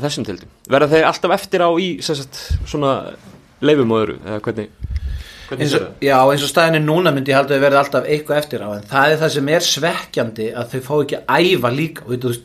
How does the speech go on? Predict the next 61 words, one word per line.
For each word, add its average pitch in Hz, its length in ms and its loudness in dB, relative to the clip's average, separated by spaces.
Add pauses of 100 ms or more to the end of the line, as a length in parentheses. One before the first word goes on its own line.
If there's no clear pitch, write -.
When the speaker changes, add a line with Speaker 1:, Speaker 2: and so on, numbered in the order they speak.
Speaker 2:
þóttu 139 220 0
við 131 40 -2
séum 127 140 2
búin 131 100 -2
að 131 120 0
leggja 151 260 -2
áherslu 160 320 2
á 139 60 4
þessar 123 160 -4
tvær 156 200 4
efstu 139 220 -6
deildir, 151 300 -2 (260)
þá 143 60 -8 (180)
erum 170 380 4
við 135 100 2
líka 180 320 0
að 143 80 4
leggja 165 260 2
áherslu 151 300 2
á 139 120 2 (120)
neðri 151 300 4
deildirnar 127 500 -2
og 160 160 2
ungmennin, 139 480 -2
eins 131 160 0
og 131 80 2
ég 135 80 -6
kom 147 160 0
inn 151 100 -2
á 127 80 2
í 135 140 4
upphafi. 110 320 -6 (460)
Þú 123 80 -8
veist, 123 100 -8
við 147 140 2
erum 147 120 0
ekkert 143 220 -2
að - 160 -10
gleyma 151 560 2
þessu. 151 300 0 (440)
Þannig 123 220 -6
að 127 80 -2
ég 131 80 2
vil 135 100 4
að 131 80 -4
það 143 140 -2
komi 139 160 -2
skýrt 185 420 0
fram. 135 220 2 (260)
Við 147 160 0
að 175 80 0
sjálfsögðu 175 380 0
gerum 156 260 0
kröfu 185 400 4
um 190 220 0
þetta 180 160 2
allt. - 240 -12 (240)
Það 185 160 6
er 170 100 4
okkar 151 220 -2
krafa. 151 320 -2